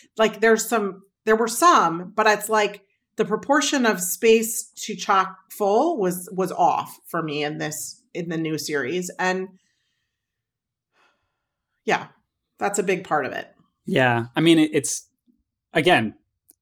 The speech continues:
Speaker 2: just talking through this, I'm getting way more than, like, had I, had I, after I finished the series, had I basically gone with the sentiment I was experiencing at the time,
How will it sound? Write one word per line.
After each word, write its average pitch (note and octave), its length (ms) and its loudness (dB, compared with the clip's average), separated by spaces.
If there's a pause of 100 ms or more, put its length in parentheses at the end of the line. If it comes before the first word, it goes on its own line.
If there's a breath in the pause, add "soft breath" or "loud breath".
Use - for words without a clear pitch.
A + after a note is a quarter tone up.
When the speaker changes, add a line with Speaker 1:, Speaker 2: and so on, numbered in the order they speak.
(340)
Speaker 2:
just C#3 240 -2
talking D#3 360 2
through A2 180 -2
this, A2 200 -2
I'm A#2+ 120 -2
getting A#2+ 300 0
way C3 180 4
more B2 280 2
than, A2+ 480 -2 (220)
like, D#3 280 2
had D3 160 2
I, D#3+ 240 4
had B2+ 180 2
I, D3+ 360 4 (400)
after C#3 240 4
I D3+ 60 4
finished C#3+ 320 2
the D#3 80 -2
series, A2 440 0
had B2 120 0
I A#2 100 2
basically B2 640 0
gone A#2+ 440 2
with A#2+ 140 -4
the A#2 100 -6
sentiment B2+ 520 0
I A#2+ 40 -2
was A#2+ 120 0
experiencing A#2 540 -2
at A#2 80 -4
the - 60 -18
time, G#2 560 -8